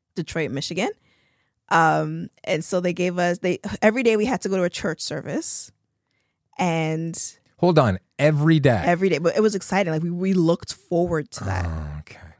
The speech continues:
Speaker 1: It
Speaker 2: How long was it?
Speaker 1: The church service?
Speaker 2: Like, three hours?
Speaker 1: Like, ninety-two hours.
Speaker 2: Oh, my God. That's, and that's short.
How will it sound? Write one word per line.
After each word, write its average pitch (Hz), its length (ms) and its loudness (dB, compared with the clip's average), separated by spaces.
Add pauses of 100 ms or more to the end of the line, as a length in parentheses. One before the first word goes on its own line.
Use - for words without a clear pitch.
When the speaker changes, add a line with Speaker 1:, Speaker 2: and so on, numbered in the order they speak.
Speaker 1:
It 175 120 -4 (460)
Speaker 2:
How - 140 2
long 135 280 2
was 82 180 -2
it? 71 180 -12 (440)
Speaker 1:
The 190 80 -2
church - 240 -6
service? 370 340 -4
Speaker 2:
Like, 90 100 0
three - 300 2
hours? 139 520 0 (680)
Speaker 1:
Like, 508 320 0 (120)
ninety-two 226 960 -6
hours. 233 500 -10
Speaker 2:
Oh, 87 100 -4
my 71 160 -10
God. 76 440 -12
That's, 110 280 -4
and 107 200 2 (200)
that's - 200 2
short. 90 500 2